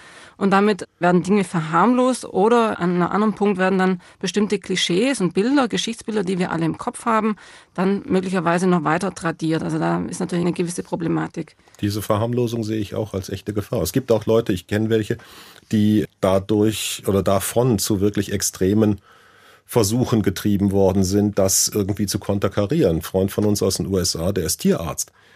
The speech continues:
Speaker 2: Der hat dann Leute präpariert mit dem Zeug, was er so in seiner Praxis hinterher übrig hatte am Ende eines Tages. Können Sie sich vorstellen, wie das ausgesehen hat?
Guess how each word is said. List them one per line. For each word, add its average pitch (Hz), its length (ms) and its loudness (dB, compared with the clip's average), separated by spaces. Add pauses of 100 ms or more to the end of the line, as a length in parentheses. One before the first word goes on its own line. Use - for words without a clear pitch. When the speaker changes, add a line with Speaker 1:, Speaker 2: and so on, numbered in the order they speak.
(280)
Speaker 2:
Der 87 140 2
hat 98 160 -6
dann 104 140 0
Leute 104 280 -2
präpariert 131 720 -2 (100)
mit 95 280 -2
dem 98 140 0
Zeug, 104 280 -2
was 107 160 -2
er 113 80 2
so 117 200 0
in 110 180 -2
seiner 110 260 0
Praxis - 600 -2
hinterher 90 440 0
übrig 104 320 -2
hatte 76 260 -6
am 85 160 -2
Ende 80 220 -4
eines 80 220 -6
Tages. 76 400 -6
Können 95 120 0
Sie 98 60 -4
sich 90 60 -8
vorstellen, 110 280 0
wie 107 60 2
das 95 80 2
ausgesehen 131 500 0
hat? 185 140 -2